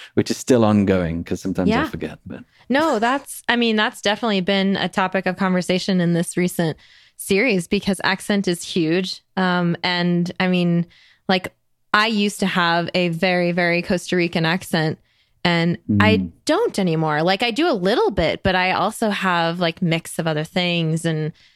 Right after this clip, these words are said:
Speaker 2: that's what happens when you live in different places and it's the same language. Like, even there are different words. And I mean, everything changes when you cross borders or towns. <laughs>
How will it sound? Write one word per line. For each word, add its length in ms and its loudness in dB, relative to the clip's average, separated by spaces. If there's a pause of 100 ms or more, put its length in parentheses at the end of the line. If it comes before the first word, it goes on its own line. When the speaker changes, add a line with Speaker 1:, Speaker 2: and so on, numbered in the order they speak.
(120)
Speaker 2:
that's 260 2
what 100 0
happens 400 0
when 140 0
you 100 0
live 220 0
in 100 0
different 280 -2
places 640 0
and 500 0
it's 160 -4
the 80 -8
same 320 0
language. 480 0
Like, 220 0
even 600 0 (440)
there 140 4
are 100 2
different 340 -4
words. 600 0
And 360 0 (320)
I 100 0
mean, 240 2
everything 540 0
changes 560 0
when 140 0
you 300 0 (100)
cross 400 -2 (100)
borders 520 -2 (420)
or 160 2
towns. 600 -2
<laughs> 60 -2